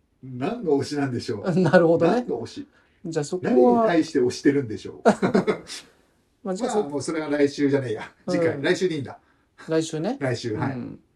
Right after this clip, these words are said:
Speaker 1: まだこれ慣れてないね、来週っていう感覚にね。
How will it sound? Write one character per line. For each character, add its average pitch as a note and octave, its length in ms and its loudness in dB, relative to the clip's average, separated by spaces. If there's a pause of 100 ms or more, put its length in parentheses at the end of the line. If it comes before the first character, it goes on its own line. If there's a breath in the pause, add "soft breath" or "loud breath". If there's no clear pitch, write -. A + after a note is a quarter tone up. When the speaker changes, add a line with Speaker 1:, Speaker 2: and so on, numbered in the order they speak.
(100)
Speaker 1:
ま D#3+ 120 -6
だ D3+ 80 -4
こ C#3+ 80 -4
れ C3+ 60 -8
慣 E3 100 6
れ G3+ 60 8
て C#3+ 140 -2
な A#2+ 120 -2
い G#2+ 60 -4
ね、 G#2+ 100 -6
来 A2 160 -4
週 A2+ 180 -10
っ - 20 -8
て G#2 100 -12
い G#2 40 -8
う G2+ 200 -10
感 A2 180 -12
覚 F#2 180 -12
に G2+ 40 -10
ね。 G2+ 140 -12